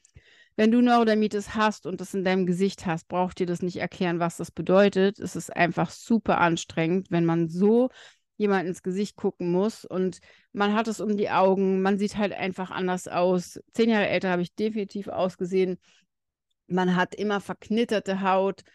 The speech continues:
alles ist trocken und im Worst Case bröselt das auch alles noch und man versucht halt immer irgendwie zusammenzuhalten. Absolut ekelhaftes Lebensgefühl.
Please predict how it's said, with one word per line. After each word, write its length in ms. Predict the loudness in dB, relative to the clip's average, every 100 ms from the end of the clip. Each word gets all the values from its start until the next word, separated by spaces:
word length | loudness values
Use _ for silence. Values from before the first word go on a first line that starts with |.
| _ _ -6
alles 240 | -4 -4
ist 160 | -8 -14
trocken 560 | -4 -4 -2 -4 -2
und 160 | -4 -2
im 140 | -2
Worst 260 | -2 -2 -4
Case 300 | 0 0 0
bröselt 440 | 0 2 4 2 -2
das 200 | -4 -4
auch 160 | -4
alles 300 | -2 -2 0
noch 240 | 0 0 2
und 100 | 2
man 140 | 2
versucht 400 | 0 -2 -4 -4
halt 180 | -4 -4
immer 240 | -4 -2
irgendwie 360 | 0 -2 -6 -14
zusammenzuhalten. 1000 | -6 0 0 0 -2 0 -2 -4 -12 -14 -20 _ _
Absolut 680 | 2 4 4 0 -4 -2 -4 -10 _
ekelhaftes 720 | 2 2 2 0 0 -4 -8 -4
Lebensgefühl. 720 | -2 -2 -6 -8 -2 -2